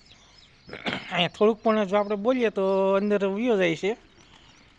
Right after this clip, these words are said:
પરંતુ કામ અત્યારે બહુ સારું કરે છે, કારણ કે આમાં જે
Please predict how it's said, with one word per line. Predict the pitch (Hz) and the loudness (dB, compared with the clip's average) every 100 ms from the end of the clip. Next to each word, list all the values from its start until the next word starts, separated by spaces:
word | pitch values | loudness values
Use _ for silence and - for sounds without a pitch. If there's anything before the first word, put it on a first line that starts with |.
| _ _ _ _ - - - | _ _ _ _ -20 -20 -12
પરંતુ | - 165 160 170 170 160 | -2 -2 0 0 0 0
કામ | 185 180 202 202 | 4 4 4 0
અત્યારે | 202 202 202 196 | -2 0 2 2
બહુ | 190 196 | 2 0
સારું | 180 220 214 | 2 2 2
કરે | 170 170 156 | 0 0 0
છે, | 175 170 | -2 0
કારણ | 175 175 | 0 0
કે | 175 | 0
આમાં | 175 170 | 0 0
જે | 165 180 185 180 165 | -2 0 2 2 0